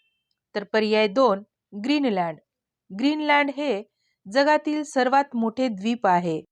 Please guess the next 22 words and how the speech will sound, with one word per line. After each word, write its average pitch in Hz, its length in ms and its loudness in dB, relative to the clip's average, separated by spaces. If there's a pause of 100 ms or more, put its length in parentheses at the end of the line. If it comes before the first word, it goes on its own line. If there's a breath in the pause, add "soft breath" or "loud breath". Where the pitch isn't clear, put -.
(240)
नेक्स्ट, 254 420 2 (500)
बेरीबेरी 349 680 6
हा 302 240 4
आजार 262 520 2 (100)
कोणत्या 294 380 0
जीवनसत्वाच्या 269 840 -4
अभावाने 233 580 2
होतो? 180 480 -8 (800)
तर 214 60 4
योग्य 233 360 2
पर्याय 220 360 4
आहे 220 360 2 (400)
ब 214 160 0
जीवनसत्व. 208 840 -2 (560)
ब 208 140 0 (160)
जीवनसत्वाच्या 254 800 0
अभावाने 214 680 0 (640)
बेरीबेरी 269 640 2
हा 254 240 2
आजार 214 480 2 (260)
होत 247 280 -2
असतो. 165 480 -12